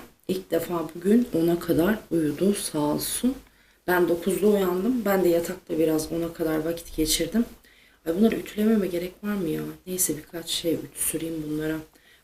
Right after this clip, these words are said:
Bunlar da Nilhan'ın kreşteki nevresimleri. Tatil olunca öğretmeni göndermiş.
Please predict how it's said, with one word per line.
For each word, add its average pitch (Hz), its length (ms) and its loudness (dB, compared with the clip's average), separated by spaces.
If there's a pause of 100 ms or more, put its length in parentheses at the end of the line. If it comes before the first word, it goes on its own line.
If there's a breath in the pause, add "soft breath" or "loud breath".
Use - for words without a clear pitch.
Bunlar 180 180 0
da 165 180 -4
Nilhan'ın 185 560 0
kreşteki 175 520 -2
nevresimleri. 160 760 -2 (540 soft breath)
Tatil 175 320 0
olunca 175 380 4
öğretmeni 175 540 4
göndermiş. 170 840 2